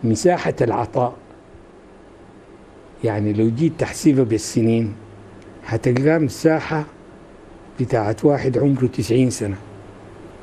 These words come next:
تاريخ، سجل تاريخ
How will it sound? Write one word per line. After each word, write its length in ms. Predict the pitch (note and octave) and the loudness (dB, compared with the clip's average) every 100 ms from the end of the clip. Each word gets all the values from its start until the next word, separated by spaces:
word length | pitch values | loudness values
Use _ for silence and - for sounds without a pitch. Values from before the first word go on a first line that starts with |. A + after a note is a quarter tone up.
| - - - - - - - - - - - - - - - - | -20 -20 -20 -20 -20 -20 -20 -20 -20 -20 -20 -20 -20 -20 -2 4
تاريخ، 560 | C3+ C#3+ F3 C#3 - - - - - | 4 6 2 0 -6 -14 -20 -20 -20
سجل 560 | - - E3 D#3 E3+ | -8 2 2 4 0
تاريخ 600 | C3 B2 A2+ A#2+ A2 - | 2 2 2 2 0 -4